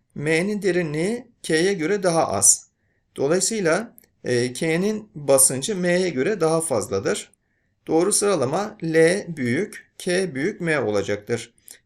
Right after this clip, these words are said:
Yani en büyük basınç L'de, sonra K'de,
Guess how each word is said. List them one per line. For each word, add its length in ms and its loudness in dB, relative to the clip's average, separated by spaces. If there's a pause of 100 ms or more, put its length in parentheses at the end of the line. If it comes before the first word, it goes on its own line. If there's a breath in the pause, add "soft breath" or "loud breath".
Yani 200 2
en 340 -4
büyük 260 -2
basınç 440 0
L'de, 600 0 (320 soft breath)
sonra 600 0 (120)
K'de, 640 0